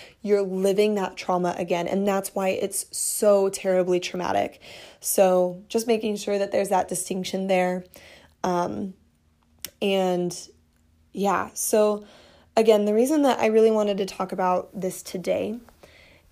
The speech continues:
is because a friend of mine had an experience that they recalled,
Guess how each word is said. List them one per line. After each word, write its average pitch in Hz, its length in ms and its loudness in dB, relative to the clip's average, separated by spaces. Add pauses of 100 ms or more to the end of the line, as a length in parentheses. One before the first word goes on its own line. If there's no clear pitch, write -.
is 214 160 0
because 214 760 0 (720)
a 214 80 2
friend 254 320 4
of 240 80 2
mine 185 640 2 (880)
had 196 420 0 (400)
an 202 80 0
experience 190 560 0
that 190 180 0
they 190 460 6 (960)
recalled, 185 640 0